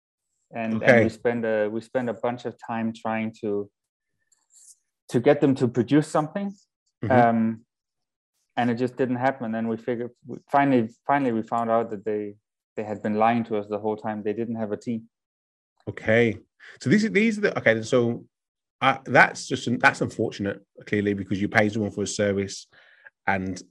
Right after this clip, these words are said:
Speaker 2: that's what's happened. However, like, these are things like, okay, then so why, as, as a project, and this is not just going for yourselves, but any, any, anybody else, why would we put things on the roadmap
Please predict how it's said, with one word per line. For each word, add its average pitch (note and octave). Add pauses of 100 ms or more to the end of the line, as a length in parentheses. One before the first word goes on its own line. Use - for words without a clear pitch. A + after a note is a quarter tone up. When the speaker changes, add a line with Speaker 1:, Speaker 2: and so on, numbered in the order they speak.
Speaker 2:
that's -
what's -
happened. G2 (380)
However, C3 (120)
like, G#2+
these C#3
are C3
things C3
like, -
okay, -
then G#2+
so A#2 (380)
why, D#3 (600)
as, B2
as C3
a C#3
project, A#2+
and A2
this B2
is - (100)
not A2+
just -
going A#2
for A2+
yourselves, G#2
but -
any, A2
any, A2+ (100)
anybody A2
else, G2+ (520)
why C3
would C3
we B2+
put C3
things B2
on G#2+ (420)
the G#2+
roadmap G#2+